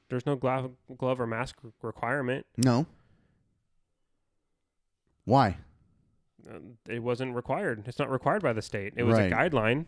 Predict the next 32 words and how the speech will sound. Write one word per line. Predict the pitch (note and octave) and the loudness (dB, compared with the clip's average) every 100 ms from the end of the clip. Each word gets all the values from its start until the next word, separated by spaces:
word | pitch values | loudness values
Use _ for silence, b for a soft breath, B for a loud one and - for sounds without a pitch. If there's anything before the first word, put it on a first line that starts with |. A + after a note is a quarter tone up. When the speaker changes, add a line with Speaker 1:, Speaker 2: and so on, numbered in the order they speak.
| - | -4
Speaker 2:
Right. | G2 F#2 E2+ - | -2 0 -2 -4
Speaker 1:
But | C3 B2+ - - | -2 -2 -6 -4
guidelines | B2 C3 C3 B2+ | 0 2 2 2
are, | B2 | 2
like, | A#2 G#2+ - - | 0 -2 -10 -8
how | - | -2
you | A#2+ A#2 | -2 -2
should | A#2 - D#3 B2 | -4 0 0 0
act. | G#2 G#2 - | -6 -10 -8
That's | A2+ - | -6 -4
a | |
normative | A2+ A2+ C3+ B2+ A2 G2+ | -2 2 4 4 0 -2
statement | - B2+ - | 0 0 2
Speaker 2:
Okay, | F#3 | 2
Speaker 1:
instead | F3+ A2+ C3+ | 4 4 2
Speaker 2:
but | A2 | 4
Speaker 1:
of | |
a | C#3 | 4
Speaker 2:
if | C3+ | 4
Speaker 1:
positive | C3 C#3+ C#3 | 4 6 8
Speaker 2:
you, | C3 | 8
Speaker 1:
statement. | C3 F#2+ G2 | 6 4 -2
Speaker 2:
if | G#2+ A2+ - | 0 0 0
you, | A#2+ A2+ A2+ A2 G#2+ - _ _ _ _ - - | 2 4 4 4 0 -6 _ _ _ _ -20 -12
what | - A2+ | 0 2
did | C#3 | 2
you | C#3+ | 0
say? | C#3+ D3 | 0 0
A | |
guideline | B2 G#2+ A2 A2 A2 A2 | 2 2 2 0 0 0
and | G2+ F#2 | 0 2
what? | G2 C3 | 0 0